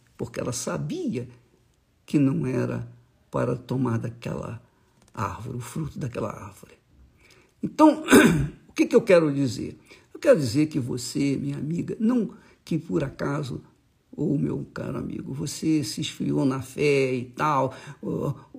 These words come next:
foi o pastor, foi o obreiro, foi o, o fulano, beltrano, cicrano, nada disso. Foi o seu coração, foi a sua alma. O erro foi seu,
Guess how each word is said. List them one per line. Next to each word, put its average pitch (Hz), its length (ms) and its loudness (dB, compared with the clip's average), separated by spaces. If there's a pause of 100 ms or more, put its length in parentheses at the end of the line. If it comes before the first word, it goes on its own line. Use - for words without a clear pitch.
(140)
foi 170 200 6
o 147 100 10
pastor, 147 560 2
foi 160 180 0
o 143 120 6
obreiro, 143 480 2
foi 143 340 2
o, 127 400 0 (240)
o 160 60 -6
fulano, 135 520 0
beltrano, 131 640 0
cicrano, 131 680 -2
nada 202 340 -2
disso. - 560 -8 (1800)
Foi 170 120 -6
o - 40 -8
seu - 180 -4
coração, - 520 -8 (720)
foi 165 200 -4
a 139 60 0
sua - 300 -10
alma. - 360 -16 (840)
O 160 180 4
erro 160 280 6
foi 160 340 -4
seu, - 720 -6